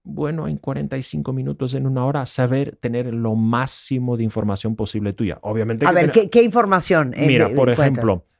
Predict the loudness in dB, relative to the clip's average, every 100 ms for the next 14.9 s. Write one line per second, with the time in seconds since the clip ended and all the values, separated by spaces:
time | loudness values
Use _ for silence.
0 | _ -2 -2 -2 -2 -2 -2 -2 0 0
1 | 0 -2 -2 -6 -4 -6 -2 -2 0 0
2 | -2 -2 -2 -2 0 -2 -2 -4 -4 -6
3 | -8 -10 -10 -10 -12 -10 -4 -2 0 -2
4 | -2 -2 0 0 0 -2 -6 -8 0 0
5 | 0 -6 -6 -4 -4 -4 -4 -2 -2 -4
6 | -4 -6 -6 -8 -10 -10 -12 -16 -10 -6
7 | 0 2 2 0 -4 -6 -6 -6 -6 -4
8 | -4 -4 -6 -8 -14 -14 -16 -18 -14 -10
9 | -6 -6 -2 0 2 0 -2 -2 -2 -4
10 | -6 -4 0 0 0 -2 -4 -6 -6 -8
11 | -6 -6 -6 -4 -6 -8 -8 -8 -8 -8
12 | -8 -4 -4 -4 -4 -6 -10 -14 -12 -10
13 | -10 -12 -12 -10 -10 -10 -10 -10 -12 -12
14 | -10 -10 -12 -12 -14 -14 -16 -18